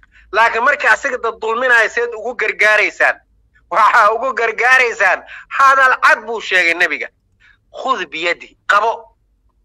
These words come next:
Waryaahoy dulmiga jooji. Haadaa nasruhu." Waa, waa u gargaartay. Inaad qabatid, dadka ka qabatid,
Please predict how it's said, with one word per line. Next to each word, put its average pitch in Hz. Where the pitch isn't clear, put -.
Waryaahoy 196
dulmiga 196
jooji. 190
Haadaa 254
nasruhu." 254
Waa, 254
waa 262
u 359
gargaartay. 214
Inaad 262
qabatid, 240
dadka 240
ka 269
qabatid, 214